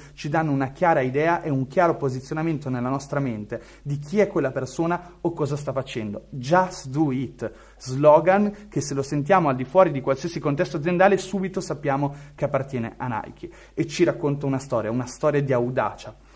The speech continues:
Rituali, di nuovo, entro da Starbucks, mi aspetto che il rituale sia uguale ovunque. Entro, mi metto in coda, ordino il mio frappuccino, di nuovo frappuccino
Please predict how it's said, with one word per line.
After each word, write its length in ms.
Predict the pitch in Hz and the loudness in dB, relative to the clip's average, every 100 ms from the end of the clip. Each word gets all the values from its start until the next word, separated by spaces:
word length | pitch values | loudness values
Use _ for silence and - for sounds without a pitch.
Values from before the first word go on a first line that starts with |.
| - - - - - | -20 -20 -20 -16 -4
Rituali, 600 | 139 147 190 180 127 120 | -2 6 8 8 6 0
di 80 | |
nuovo, 440 | 139 170 151 117 - | 2 4 4 4 0
entro 240 | 151 160 160 | -2 0 0
da 100 | 151 | -2
Starbucks, 720 | - 165 156 127 117 - 123 | 4 6 6 2 -2 -4 -4
mi 120 | 143 | -2
aspetto 460 | 143 - 170 170 175 | -2 0 -2 0 -2
che 100 | 151 | 0
il 80 | 139 | 0
rituale 340 | 135 156 165 | 4 4 4
sia 340 | 165 156 151 147 | 0 2 0 0
uguale 420 | 139 135 135 143 | -2 2 4 2
ovunque. 560 | - 131 147 127 - - | -2 0 0 0 -2 -2
Entro, 400 | 147 143 147 180 | 2 2 2 0
mi 80 | 151 | 0
metto 240 | 123 151 | -2 -2
in 80 | 147 | -4
coda, 420 | 143 139 156 160 | 0 4 4 2
ordino 440 | 156 151 143 139 135 | 0 0 2 2 2
il 80 | |
mio 140 | 143 151 | 0 -2
frappuccino, 840 | 147 135 - 147 143 - 156 180 | -2 -6 -4 -10 -8 -4 0 2
di 140 | 156 | 0
nuovo 320 | 135 135 135 160 | 0 0 0 -2
frappuccino 800 | - 147 143 143 156 151 151 | -6 -8 -10 -8 -4 0 0